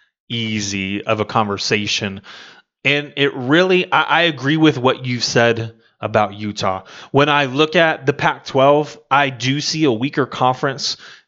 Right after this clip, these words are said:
than any conference besides the A C C. The A C C,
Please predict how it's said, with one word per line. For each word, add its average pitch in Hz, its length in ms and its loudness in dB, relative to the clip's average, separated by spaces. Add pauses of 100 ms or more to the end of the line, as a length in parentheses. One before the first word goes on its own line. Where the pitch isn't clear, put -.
(320)
than 135 460 0 (380)
any 202 320 2
conference 147 680 0
besides 135 560 -2
the 123 240 -2
A 120 100 -2
C 110 260 -6
C. 104 280 -4
The 101 200 -2
A 151 120 4
C 160 200 -2
C, 131 440 2